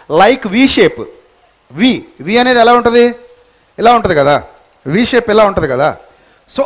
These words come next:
ఇక్కడ నుంచి ప్రారంభమైన రెండు కోణాలు, ఇక్కడ నుంచి ప్రారంభమైన రెండు కోణాలు ఇలా వచ్చి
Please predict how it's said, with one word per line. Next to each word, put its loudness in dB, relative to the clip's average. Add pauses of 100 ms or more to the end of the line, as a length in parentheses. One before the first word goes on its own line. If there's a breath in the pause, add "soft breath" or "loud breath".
(120)
ఇక్కడ 0
నుంచి -6
ప్రారంభమైన 2
రెండు 0
కోణాలు, -2
ఇక్కడ -4
నుంచి -6
ప్రారంభమైన 0
రెండు -4
కోణాలు -4 (540 soft breath)
ఇలా 4
వచ్చి -2